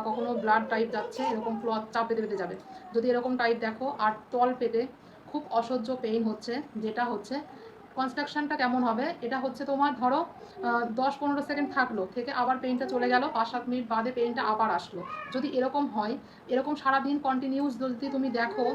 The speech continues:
যে সারাদিন এরকমভাবেই চলছে, কিছুতেই বন্ধ হচ্ছে না, তাহলে সন্ধ্যাবেলায় গিয়ে তুমি কিন্তু একদম চলে যাবে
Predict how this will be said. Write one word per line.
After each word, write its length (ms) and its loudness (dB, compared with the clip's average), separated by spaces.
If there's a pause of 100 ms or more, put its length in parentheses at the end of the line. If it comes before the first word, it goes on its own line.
যে 60 -2
সারাদিন 320 0
এরকমভাবেই 460 0
চলছে, 300 0
কিছুতেই 400 -4
বন্ধ 240 0
হচ্ছে 240 -4
না, 80 -6
তাহলে 240 -2
সন্ধ্যাবেলায় 480 0
গিয়ে 160 4
তুমি 160 4
কিন্তু 240 -2 (400)
একদম 320 -2
চলে 220 0
যাবে 160 2